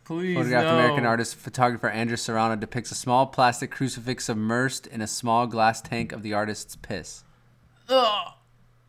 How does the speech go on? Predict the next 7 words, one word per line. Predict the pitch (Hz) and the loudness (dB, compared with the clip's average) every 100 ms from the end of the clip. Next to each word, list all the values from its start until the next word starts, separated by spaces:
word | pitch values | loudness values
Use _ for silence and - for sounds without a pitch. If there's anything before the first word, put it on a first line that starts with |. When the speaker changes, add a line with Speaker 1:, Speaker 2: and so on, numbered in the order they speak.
| _ _ _ _ - | _ _ _ _ -14
Speaker 2:
It | 92 | -12
won | 101 110 104 | -6 -6 -6
some | 95 - 98 | -8 -10 -8
kind | 110 107 | -6 -6
of | 113 | -2
art. | 123 113 _ _ _ _ _ _ _ - | -4 -4 _ _ _ _ _ _ _ 6
Speaker 1:
Ah! | 240 214 202 185 160 | 8 10 8 6 0